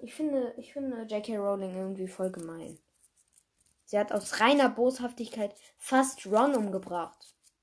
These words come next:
Deshalb. Äh, Lucius! Lucius Malfoy. Ich mag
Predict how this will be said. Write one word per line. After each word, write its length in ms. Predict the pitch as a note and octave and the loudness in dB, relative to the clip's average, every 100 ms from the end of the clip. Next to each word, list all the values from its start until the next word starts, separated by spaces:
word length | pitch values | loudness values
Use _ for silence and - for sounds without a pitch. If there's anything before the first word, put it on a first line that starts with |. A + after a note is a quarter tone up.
| _ _ _ _ _ _ _ - _ _ _ | _ _ _ _ _ _ _ -20 _ _ _
Deshalb. 460 | - F#3+ F#3 F#3 - - _ _ - - - - | -12 -8 -8 -8 -16 -20 _ _ -20 -20 -16 -6
Äh, 220 | - - C#4+ | -4 4 10
Lucius! 640 | A#4 - B3+ F3+ - - | 10 8 2 0 -8 -8
Lucius 580 | G#3+ F4 G4+ E4+ F4+ - | 0 0 2 0 -2 -2
Malfoy. 1500 | G#3+ C4+ D#4 E3+ E3 F3 E3+ F3 F3+ G3+ A3 A#3+ B3 B3+ C4+ C#4+ E4+ E4 F#4+ F#4 D4+ - - | -2 0 -2 -6 -6 -6 -6 -6 -6 -4 -2 0 0 2 0 2 2 2 2 -2 -6 -14 -12
Ich 100 | E4 | -2
mag 100 | B4+ | 0